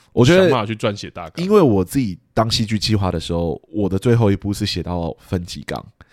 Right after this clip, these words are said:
Speaker 2: 嗯，
Speaker 1: Right？
Speaker 2: 嗯，嗯。
Speaker 1: 那我自己是有经验写到分级纲，所以我还没有真的开始写成剧本，所以到大纲的阶段，我应该都还是跟你有一点点可以协调或讨论的空间这样。
Speaker 2: 好。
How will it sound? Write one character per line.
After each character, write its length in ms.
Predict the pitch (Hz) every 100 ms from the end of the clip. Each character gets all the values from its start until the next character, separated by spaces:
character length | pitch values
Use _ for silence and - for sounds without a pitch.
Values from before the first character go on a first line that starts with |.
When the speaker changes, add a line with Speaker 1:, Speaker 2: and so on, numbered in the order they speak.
| _
Speaker 2:
嗯， 340 | 123 147 151
Speaker 1:
Right？ 240 | 92 92 98
Speaker 2:
嗯， 320 | 123 110 107
嗯。 0 |
Speaker 1:
那 420 | 113 110 104 98 - _ _
我 220 | 113 104
自 160 | - 170
己 120 | 113
是 120 | 127
有 80 | 110
经 220 | - 104
验 100 | 113
写 140 | 104
到 80 | 87
分 140 | 90 90
级 100 | 90
纲， 140 | 92
所 100 | 127
以 20 |
我 60 | 98
还 100 | 95
没 120 | 110
有 100 | 107
真 180 | - 101
的 120 | 95
开 180 | - 98
始 100 | 92
写 140 | 80
成 100 | 82 80
剧 160 | 92
本， 120 | 80 -
所 180 | 117 110
以 80 | - _ _ _
到 140 | 139 143
大 140 | 170
纲 160 | 127 127
的 60 | 104
阶 140 | 104
段， 160 | 104 85
我 200 | 82 92
应 40 |
该 140 | 104
都 140 | 101 101
还 120 | 95
是 400 | 90 101 95 82 - _
跟 220 | - 110
你 160 | 110 98
有 240 | 92 80 -
一 60 |
点 180 | 120 101
点 200 | 98 98
可 180 | 76 107
以 100 | 98
协 340 | 87 - 113 135
调 240 | 123 107
或 100 | 113 127
讨 160 | 92
论 120 | 101
的 80 | 104
空 220 | 101 101
间 180 | 101 101 101
这 40 |
样。 140 | 101 - _
Speaker 2:
好。 280 | - 113